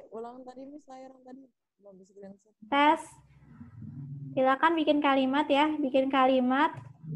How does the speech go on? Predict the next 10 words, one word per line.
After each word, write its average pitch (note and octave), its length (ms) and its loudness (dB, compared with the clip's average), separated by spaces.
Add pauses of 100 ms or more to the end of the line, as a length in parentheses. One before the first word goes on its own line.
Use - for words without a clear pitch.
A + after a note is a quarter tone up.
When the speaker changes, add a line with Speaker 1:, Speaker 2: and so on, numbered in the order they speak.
(140)
Speaker 2:
menggunakan C4 1300 2 (540)
conjunction B3 2250 2 (240)
fan B3 480 2
voice B3 480 4 (960)
dan C#4+ 640 2 (640)
kirimkan B3+ 1600 0 (240)
ke - 240 -6
sini. A#3+ 320 -8 (400)
Kirimkan C4 400 0
ke B3 400 0